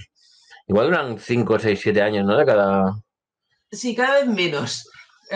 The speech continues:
Speaker 1: Ah,
Speaker 2: Ah,
Speaker 1: cada vez
Speaker 2: antes,
Speaker 1: menos.
Speaker 2: bueno, <laughs> antes eran como cinco años y los últimos, las últimas ediciones han salido más en torno a los cuatro años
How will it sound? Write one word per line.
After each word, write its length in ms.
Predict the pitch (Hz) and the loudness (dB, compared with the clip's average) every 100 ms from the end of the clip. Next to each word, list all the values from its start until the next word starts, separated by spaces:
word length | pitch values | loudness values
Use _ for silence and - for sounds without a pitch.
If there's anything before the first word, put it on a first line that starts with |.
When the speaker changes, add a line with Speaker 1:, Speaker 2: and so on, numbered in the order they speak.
| 190 190 | -4 0
Speaker 1:
Ah, 100 | 196 | 0
Speaker 2:
Ah, 20 | |
Speaker 1:
cada 140 | 170 | 0
vez 60 | 139 | 0
Speaker 2:
antes, 280 | 151 131 98 | -2 -4 -8
Speaker 1:
menos. 20 | - _ _ _ _ _ - | -14 _ _ _ _ _ -18
Speaker 2:
bueno, 400 | 190 220 165 143 | -6 -4 -4 -6
<laughs> 520 | 143 - 262 277 262 - - - | -8 -4 -4 -6 -16 -20 -20 -8
antes 300 | 226 240 262 | -8 -8 -10
eran 180 | 285 - | -10 -8
como 220 | 262 240 | -8 -8
cinco 360 | 254 254 247 254 | -8 -10 -4 -4
años 480 | 262 269 330 339 - | -4 -8 -12 -14 -10
y 80 | 202 | -6
los 220 | 190 226 | -6 -6
últimos, 920 | 220 240 240 233 226 220 214 208 - | -6 -6 -4 -2 0 0 2 0 -2
las 160 | 185 214 | -8 -10
últimas 300 | 208 254 240 | -8 -8 -8
ediciones 340 | 226 247 262 | -8 -8 -10
han 60 | 240 | -10
salido 300 | 220 220 214 | -8 -6 -4
más 360 | 208 233 226 | -2 -4 -6
en 180 | 226 202 | -10 -8
torno 240 | 196 185 170 | -8 -6 -4
a 40 | |
los 200 | 151 - | -4 -6
cuatro 380 | 190 170 165 143 | -4 -4 -2 -2
años 640 | 131 143 151 160 165 - | -2 -6 -8 -8 -10 -16